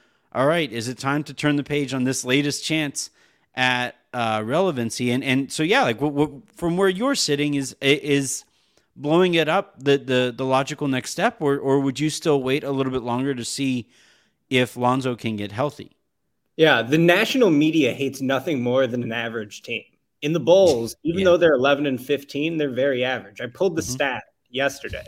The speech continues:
Speaker 2: <laughs> The Bulls have scored two thousand nine hundred and forty-six points on the season. The
Speaker 1: Okay.
Speaker 2: Bulls have allowed two thousand nine hundred and forty-five points on the season. They've scored <laughs> one more point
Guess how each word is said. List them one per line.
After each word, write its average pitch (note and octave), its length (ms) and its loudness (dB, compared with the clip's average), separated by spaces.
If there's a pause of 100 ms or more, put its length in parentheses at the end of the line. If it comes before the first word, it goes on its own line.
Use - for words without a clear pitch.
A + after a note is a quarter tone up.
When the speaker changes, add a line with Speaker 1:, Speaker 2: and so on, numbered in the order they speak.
(220)
Speaker 2:
<laughs> D3+ 60 -6 (280)
The D3 60 -12
Bulls G#3 360 6
have D#3 140 -4
scored D#3+ 500 2
two A3 160 0
thousand D3+ 560 4
nine D3 300 0
hundred B2+ 380 -2
and G#2+ 140 -10
forty-six D#3 680 -6
points - 680 -12
on B2+ 80 -10
the A#2 80 -8
season. A#2+ 360 -14 (500)
The D#3+ 80 -6
Speaker 1:
Okay. F#3 100 2
Speaker 2:
Bulls G#3+ 200 8
have F3 120 0
allowed C#3+ 560 4
two G#3+ 160 -4
thousand C#3 480 2
nine D#3 240 0
hundred C#3 320 -2
and A#2+ 140 -8
forty-five E3+ 680 2
points A2+ 360 -6
on B2+ 160 -8
the A#2+ 80 -4
season. B2 280 -6
They've G3+ 160 0
scored C#4+ 320 6
<laughs> - 40 -4
one A#3 360 2
more A#3 280 6
point B3 500 4